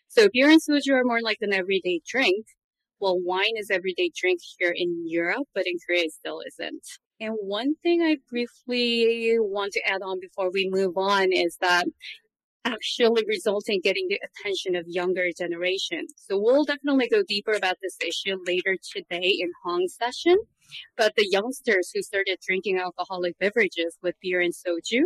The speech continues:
now pay more attention to wine as they drink more. And they mainly go to convenience store or supermarket to buy some super budget wine for less than, like, ten, seven euros per bottle.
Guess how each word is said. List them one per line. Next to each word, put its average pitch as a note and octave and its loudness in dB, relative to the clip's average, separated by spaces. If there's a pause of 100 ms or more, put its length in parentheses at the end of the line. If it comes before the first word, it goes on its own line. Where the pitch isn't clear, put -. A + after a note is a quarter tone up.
now F#3 0 (220)
pay G#3+ -2
more F#3+ 0
attention G3+ -2 (120)
to E3+ -2
wine F#3 0
as F#3 -4
they F3 -2
drink F#3+ -2
more. F#3 -2 (720)
And A3 0
they B3+ 6 (160)
mainly C#4 6
go G3+ -2 (160)
to F#3+ -2
convenience F#3+ -4
store D4+ 0
or G3 -2
supermarket B3+ 0 (120)
to - 0
buy F#3+ 2 (160)
some F3+ 2
super A3+ -2 (100)
budget F#3+ -2
wine F3 -2
for G3+ -2
less F3+ -4
than, F3 2
like, - -8 (160)
ten, F#3+ 0
seven F#3 0
euros F3 0
per G#3+ -4
bottle. A#3+ 2